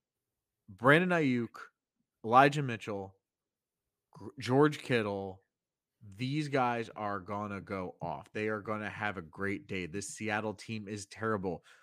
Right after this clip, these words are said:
You wanna talk about blow-ups? The Giants are done.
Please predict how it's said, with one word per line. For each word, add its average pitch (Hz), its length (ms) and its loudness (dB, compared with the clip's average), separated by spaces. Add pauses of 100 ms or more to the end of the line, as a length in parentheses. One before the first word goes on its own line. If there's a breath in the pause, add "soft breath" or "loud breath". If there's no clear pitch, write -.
(320 soft breath)
You 127 200 -2
wanna 131 300 0
talk 123 300 0
about 117 380 0
blow-ups? 104 800 -6 (360)
The 110 120 -12
Giants 131 640 -4 (520)
are 113 200 2
done. 90 380 -8